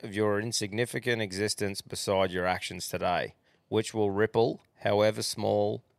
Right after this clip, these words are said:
for eternity throughout the lives of so many." And that got me fired the fuck up and went, "Fuck yeah, let's go," because you've got a limited amount of time to get out there and have a crack.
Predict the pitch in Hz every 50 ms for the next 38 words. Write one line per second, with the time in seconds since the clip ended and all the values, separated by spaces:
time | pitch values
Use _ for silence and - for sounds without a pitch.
0 | _ - - 104 95 - - 98 95 95 98 101 92 98 98 101 101 - - -
1 | - - 101 92 92 95 95 95 - 95 90 87 90 90 90 92 92 92 90 87
2 | 85 - - 87 80 - - - 92 87 85 78 80 78 76 71 - - _ _
3 | _ _ _ _ _ _ _ _ _ _ - - - _ _ _ _ - - 101
4 | 98 107 120 143 143 - 151 143 135 147 135 110 - - 120 113 117 120 117 107
5 | 107 - - 113 110 104 98 - 110 104 101 98 95 92 92 - - _ _ _
6 | _ _ _ _ _ - 107 104 101 - - - - 120 113 107 - - 110 104
7 | 101 98 98 101 101 95 - - - 107 101 101 101 95 95 - - 104 98 104
8 | 117 139 147 131 127 147 151 135 117 104 104 110 117 117 120 120 117 113 107 107
9 | 104 107 104 104 101 98 92 - - - 98 98 95 95 98 92 92 95 90 90
10 | 92 92 - 90 90 87 85 85 90 87 82 85 - - - 87 76 - - -